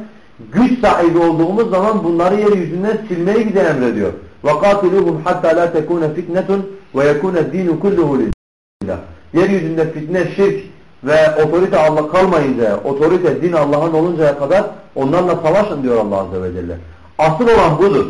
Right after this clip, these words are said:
Yani asıl olan Müslümanın fitnelerin döneminde fitnelerin üzerinden yürümesi, fitneyi ortadan kaldırmaya çalışmasıdır.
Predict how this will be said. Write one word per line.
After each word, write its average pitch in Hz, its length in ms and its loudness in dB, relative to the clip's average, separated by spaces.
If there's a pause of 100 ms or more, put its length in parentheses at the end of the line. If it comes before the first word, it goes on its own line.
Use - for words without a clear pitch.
(460)
Yani 139 160 0 (120)
asıl 143 300 0
olan 214 340 2 (340)
Müslümanın 160 760 0 (100)
fitnelerin 160 580 0
döneminde 156 560 0
fitnelerin 156 480 -2
üzerinden 165 420 0
yürümesi, 151 720 0 (400)
fitneyi 190 420 2
ortadan 196 480 2
kaldırmaya 170 540 2
çalışmasıdır. 113 600 -2